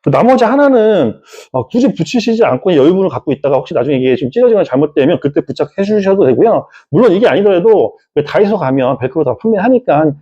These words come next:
그런 거를 일자로 뭐 이렇게 띄어서 붙여갖고 부착해 주셔도 상관이 없을 것 같아요. 저는 네 개만 붙이겠습니다. 네, 이렇게 부착을 했고요.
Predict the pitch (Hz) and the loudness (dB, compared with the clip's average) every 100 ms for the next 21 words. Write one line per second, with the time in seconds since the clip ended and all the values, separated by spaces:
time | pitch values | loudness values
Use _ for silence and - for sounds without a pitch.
0 | _ 151 170 160 247 233 220 165 139 - | _ 0 2 2 2 2 2 2 0 -2
1 | 135 127 - _ _ 240 233 143 135 143 | -2 -2 -4 _ _ -2 -2 -2 -4 -2
2 | 127 - 226 277 285 285 _ _ - - | -2 -2 0 0 0 -8 _ _ -10 -8
3 | 165 185 139 214 220 - 226 208 131 - | -6 -4 -2 -2 -4 -4 0 2 2 -2
4 | 151 139 98 127 117 - _ 143 131 139 | -4 -4 -4 -4 -4 -6 _ -2 0 2
5 | 185 156 - 147 - 113 107 131 185 _ | 2 0 -2 -4 -4 -6 -6 -8 -12 _
6 | _ _ _ _ _ _ _ _ _ _ | _ _ _ _ _ _ _ _ _ _
7 | _ _ _ 165 165 208 202 156 175 220 | _ _ _ -2 0 0 -2 -2 -2 0
8 | 202 214 226 247 214 101 | 2 0 0 0 0 -2